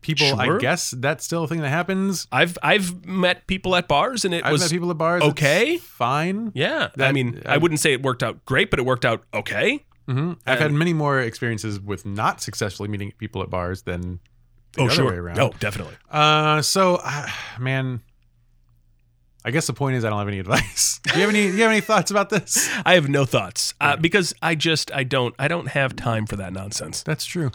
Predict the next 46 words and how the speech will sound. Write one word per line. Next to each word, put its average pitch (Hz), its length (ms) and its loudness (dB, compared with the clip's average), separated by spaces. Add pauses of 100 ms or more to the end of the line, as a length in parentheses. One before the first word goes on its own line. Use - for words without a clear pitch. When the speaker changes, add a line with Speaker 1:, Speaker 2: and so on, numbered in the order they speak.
Speaker 2:
You 131 100 -2
know? 165 140 0
Speaker 1:
But 175 80 2
you 208 60 0
know 226 120 -2
what? 214 140 -2
If - 120 -4
you 240 260 0
are 180 100 0
looking 175 200 -4
for 143 120 -6
Valentine's 131 480 -4
Day 110 140 -2
date, 113 220 -8 (140)
I 139 120 -2
do 156 420 0 (180)
hear, 123 420 0
I 135 140 0
d-, 165 220 -2
I 156 140 2
hear 262 280 -4
tell 101 520 -4
that 107 140 -8
these 123 200 0
Speaker 2:
Yeah. 113 80 -2
Speaker 1:
days, 98 360 -4
what's 104 200 -8
the 104 80 -8
rage 135 280 -2
with 113 140 -8
all 175 680 0
the 160 240 -4
single 113 360 -4
folks - 760 -6
Speaker 2:
<laughs> - 20 6
Okay. - 340 2 (300)
Speaker 1:
is 101 260 -4 (280)
dating 170 540 0 (220)
apps. - 640 -4 (180)
Speaker 2:
Dating 190 360 2 (120)
apps. 151 460 0
Speaker 1:
You 143 80 4
ever 135 80 2
heard 139 120 2
of - 120 -8
Tinder? 151 400 0